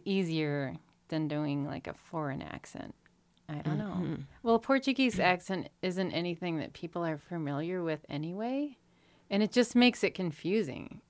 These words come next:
Speaker 1: I just felt like, "Why are they talking like that?"
Speaker 2: Me too.
Speaker 1: Yeah, thumbs down on the accent.
Speaker 2: I give it zero combs.
Speaker 1: Zero, c-, definitely zero
Speaker 2: Ah.
Speaker 1: combs on the accent. Oh my gosh. Anything else about Silence?
Speaker 2: I guess, should we talk about the ending at all?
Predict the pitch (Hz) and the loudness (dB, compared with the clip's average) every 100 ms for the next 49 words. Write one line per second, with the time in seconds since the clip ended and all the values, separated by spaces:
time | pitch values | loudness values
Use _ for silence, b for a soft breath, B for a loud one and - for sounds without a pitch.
0 | _ 175 170 - 165 160 156 151 156 175 | _ -12 -12 -10 -6 -6 -4 -2 0 2
1 | 160 139 143 160 165 139 107 131 82 82 | 2 0 0 0 0 -4 -4 -6 -2 -2
2 | - _ _ _ _ _ 170 165 151 156 | -4 _ _ _ _ _ -2 0 0 2
3 | 147 139 170 147 - 196 190 - 180 165 | 2 4 4 2 2 2 2 2 2 2
4 | 160 156 - - - - 170 - - _ | 0 -2 -6 -10 -8 -6 -6 -6 -12 _
5 | - - 156 160 143 135 139 135 135 135 | -6 -2 2 4 2 0 0 2 0 0
6 | 135 127 131 135 143 170 170 175 - 131 | -2 -2 -4 -6 -6 -2 -2 -4 -8 -6
7 | - 175 175 175 180 180 175 180 190 381 | 2 2 2 -4 -2 -2 0 0 0 0
8 | 381 392 392 403 202 208 - - 220 - | 0 0 0 -4 -6 -8 -10 -10 -10 -8
9 | 214 220 - _ _ _ _ - 220 202 | -8 -8 -12 _ _ _ _ 0 4 4
10 | 170 151 147 156 - - - 196 196 190 | 4 4 2 0 -8 -16 -10 -4 -4 -2
11 | 175 160 170 160 - - 147 151 151 151 | -2 -2 -4 -4 -4 -4 -4 -2 -2 -2
12 | 170 - - _ _ - 277 381 415 - | -4 -8 -16 _ _ 0 4 8 8 6
13 | - _ - 220 - 247 220 196 233 247 | -12 _ -10 -2 0 2 0 2 2 6
14 | 277 285 277 254 269 269 269 269 277 277 | 12 12 12 6 8 6 6 6 6 4
15 | 285 | 2